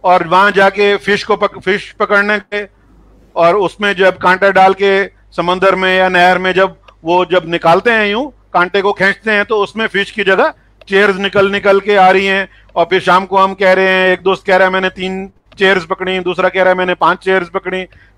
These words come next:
तो शाम को एक कह रहा है, "यार, मेरे पास तो एक भी chair, मैं पकाऊंगा क्या,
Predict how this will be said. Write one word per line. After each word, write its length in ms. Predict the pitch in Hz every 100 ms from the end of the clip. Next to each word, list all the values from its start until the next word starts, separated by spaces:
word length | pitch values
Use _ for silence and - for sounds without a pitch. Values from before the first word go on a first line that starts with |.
| -
तो 80 |
शाम 260 | 160 175 185
को 180 | 185 190
एक 160 | 190
कह 120 | 190 185
रहा 100 | 185
है, 60 |
"यार, 120 | 185
मेरे 160 | 180 185
पास 220 | 190 180 -
तो 60 |
एक 160 | 175 180
भी 100 | 180
chair, 280 | 185 185 185
मैं 140 | 180 175
पकाऊंगा 440 | 180 175 185 180
क्या, 280 | 180 180